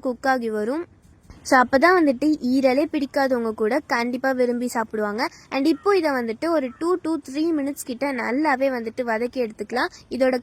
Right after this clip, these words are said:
கலர் வந்துட்டு கொஞ்சம் சேஞ்ச் ஆகும், நான் காமிக்கிறேன். So, அந்த மாதிரி சேஞ்ச் ஆயிட்ட பிறகு இது கூட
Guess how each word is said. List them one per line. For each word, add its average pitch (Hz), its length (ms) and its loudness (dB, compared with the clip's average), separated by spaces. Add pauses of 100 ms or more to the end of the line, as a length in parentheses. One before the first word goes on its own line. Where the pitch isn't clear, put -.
கலர் 320 340 4
வந்துட்டு 254 400 -6
கொஞ்சம் 233 320 -2
சேஞ்ச் 277 340 -2
ஆகும், 214 260 -6
நான் 208 200 -8
காமிக்கிறேன். 294 560 -4
So, - 160 -4
அந்த 311 240 -2
மாதிரி 254 240 -4 (100)
சேஞ்ச் 262 300 -2
ஆயிட்ட 226 260 -6
பிறகு 208 280 -6 (420)
இது 381 220 2
கூட 320 120 0